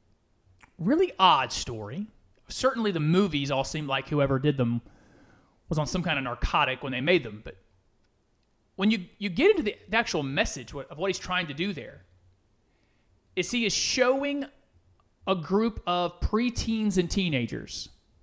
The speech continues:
that this innocence with which you grew up, you're about to go through the process of adolescence in your teens where it's going to feel distorting,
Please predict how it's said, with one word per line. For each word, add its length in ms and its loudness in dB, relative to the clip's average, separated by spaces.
that 220 2
this 260 4
innocence 600 4
with 140 -4
which 280 2
you 60 -6
grew 340 0
up, 360 -4
you're 160 2
about 260 6
to 80 -6
go 80 -2
through 120 -8
the 60 -4
process 580 0
of 260 -6
adolescence 960 0
in 120 -8
your 120 0
teens 640 -6
where 100 4
it's 140 2
going 240 4
to 80 2
feel 300 4
distorting, 1300 2